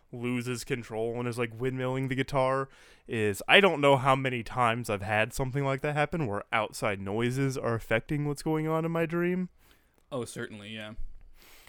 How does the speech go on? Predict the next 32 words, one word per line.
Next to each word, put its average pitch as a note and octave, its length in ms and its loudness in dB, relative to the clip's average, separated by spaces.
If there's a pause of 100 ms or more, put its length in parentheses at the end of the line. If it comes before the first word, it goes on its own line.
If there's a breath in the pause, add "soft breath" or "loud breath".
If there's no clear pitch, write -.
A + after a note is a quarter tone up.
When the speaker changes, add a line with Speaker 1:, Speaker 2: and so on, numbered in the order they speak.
(140 loud breath)
Speaker 1:
Uh, B2 80 -6
Speaker 2:
I, A2 100 -2
I, B2+ 380 0
I B2+ 100 -2
have B2 140 -2
fallen A#2+ 260 0
asleep A#2 400 -6
to A2+ 580 -6 (480 soft breath)
many B2 300 -4
a A#2 60 -4
music A2+ 460 -6
and A2 140 -12
podcast, G#2+ 680 -10
and G#2+ 220 -14 (560)
ra-, A#2+ 420 -6
rarely E3+ 560 0
now A2+ 400 -2
do C#3 80 -2
I C#3+ 100 2
remember D3+ 340 -4
my D#3+ 140 -8
dreams, D#3 360 -6
but A#2+ 100 -4
I A2 60 -4
definitely A2+ 440 -8
remember, G#2 360 -10
like, G2+ 300 -12 (260)
that's E3 160 -2
a B2 40 -8
thing C#3 240 -4
that G2+ 120 -8
happens. G2 480 -14